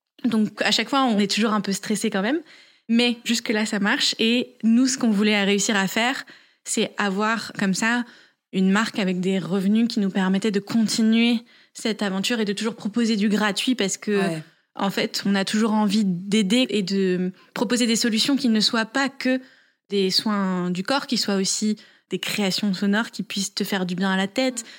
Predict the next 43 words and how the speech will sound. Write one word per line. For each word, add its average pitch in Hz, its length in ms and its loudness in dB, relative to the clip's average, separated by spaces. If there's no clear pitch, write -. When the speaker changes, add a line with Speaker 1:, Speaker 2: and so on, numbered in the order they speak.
Speaker 1:
Parce - 120 -8
que - 80 -2
je 196 60 0
pense 214 140 -4
que 220 80 -2
c'est 208 140 0
le 208 60 2
but. 247 420 0
On 196 120 2
veut 190 140 2
aller 202 240 2
encore 190 340 -2
plus 226 220 0
loin 226 200 2
là-dedans. 214 380 0
Et 226 120 2
en 190 60 0
fait, 220 280 -4
euh, 180 400 2
tu - 120 -6
vois 220 100 0
ce 214 80 -4
que 220 100 -2
je - 60 -2
te 208 60 -2
disais 185 260 0
au 208 80 2
début, 202 420 0
il 202 120 0
existe 196 320 0
beaucoup 196 260 -2
de 196 60 -4
choses 226 320 -2
dans 180 120 0
la 180 100 0
santé 196 540 0
des 180 140 0
femmes 202 280 -2
qu'on 170 580 0
ne 185 100 2
traite 196 240 -2
pas 214 180 0
aujourd'hui, 175 480 -2